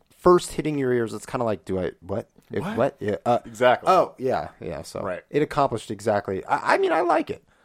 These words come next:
Speaker 1: I, I'm gonna, I'm gonna,
Speaker 2: Marinate
Speaker 1: I'm,
Speaker 2: on it.
Speaker 1: I'm gonna, I'm gonna marinate.
Speaker 2: Yeah.
Speaker 1: Yeah.
Speaker 2: Yeah, listen, don't, don't pass it off right away. It grows.
Speaker 1: It
Speaker 2: It
Speaker 1: d-
Speaker 2: gro-, it festers in your brain and grows into an idea.
Speaker 1: It's
Speaker 2: So.
Speaker 1: true. We just gotta water it.
Speaker 2: Yeah, exactly.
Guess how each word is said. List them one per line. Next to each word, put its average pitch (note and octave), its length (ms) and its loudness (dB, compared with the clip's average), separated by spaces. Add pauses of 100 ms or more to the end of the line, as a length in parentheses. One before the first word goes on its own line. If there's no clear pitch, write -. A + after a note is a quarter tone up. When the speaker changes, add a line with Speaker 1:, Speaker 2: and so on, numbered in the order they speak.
(640)
Speaker 1:
I, B2+ 160 6
I'm C#3+ 60 2
gonna, D3+ 180 4
I'm D3 80 2
gonna, D#3 120 6
Speaker 2:
Marinate B3 260 2
Speaker 1:
I'm, - 120 0
Speaker 2:
on - 40 0
it. G#2+ 80 0
Speaker 1:
I'm C#3+ 60 4
gonna, C#3+ 160 6
I'm C#3 60 2
gonna C#3 120 2
marinate. G#2 420 2 (200)
Speaker 2:
Yeah. G3 220 -2 (200)
Speaker 1:
Yeah. - 160 -14 (240)
Speaker 2:
Yeah, D3+ 320 0
listen, B2 380 -2 (100)
don't, C#3 380 0 (180)
don't C#3 220 2
pass D#3+ 260 6
it E3+ 60 2
off F#3+ 260 6
right B2 220 4
away. D#3+ 380 4 (400)
It B2 180 -2
grows. D#3+ 580 4
Speaker 1:
It B2+ 60 -4
Speaker 2:
It - 40 -6
Speaker 1:
d- A#2+ 60 -6
Speaker 2:
gro-, C3+ 240 0
it A#2 140 -12 (400)
festers D3+ 380 -4
in D#3 100 -6
your D3+ 120 -6
brain D#3 340 0
and G2 100 -12
grows G#2 280 -4
into A2+ 240 -6
an A2+ 80 -6
idea. A#2+ 300 -2
Speaker 1:
It's - 180 -14
Speaker 2:
So. F#2+ 80 -12
Speaker 1:
true. G#2+ 260 -2
We A2 60 -20
just - 160 -12
gotta G#2+ 180 0
water F#2+ 380 -2
it. - 80 -8 (320)
Speaker 2:
Yeah, B3+ 160 -6 (240)
exactly. D#3+ 320 -14